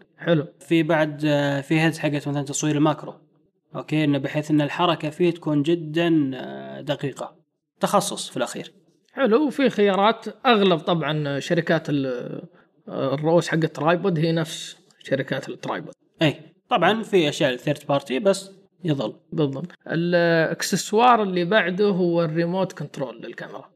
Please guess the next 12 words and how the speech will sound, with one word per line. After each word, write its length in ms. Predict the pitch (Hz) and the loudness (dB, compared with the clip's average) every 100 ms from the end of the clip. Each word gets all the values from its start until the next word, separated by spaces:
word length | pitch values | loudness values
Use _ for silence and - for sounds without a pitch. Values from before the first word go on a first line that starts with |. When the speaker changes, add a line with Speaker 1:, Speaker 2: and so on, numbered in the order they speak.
| _ _ - 156 | _ _ -16 -8
Speaker 1:
خلنا 300 | - 190 185 | -2 0 2
نقول 220 | 180 196 | 4 4
الكاميرا 360 | 180 190 175 160 | 2 0 0 0
فيها 380 | 185 151 135 | 0 0 -2
shutter، 380 | 127 151 - 170 | -4 -6 -4 -4
لكن 400 | 175 156 165 160 | -2 -2 -2 -4
الريموت 400 | 151 156 160 156 | -2 -2 -2 -4
راح 140 | 151 156 | -4 -4
يوفر 340 | 143 - 160 | -4 -4 -2
لك 340 | 165 180 - _ _ - | 0 -2 -8 _ _ -2
ضغط 300 | 165 185 160 | 2 2 2
للشتر 640 | 151 - 151 - 185 185 | -2 0 -2 0 0 -2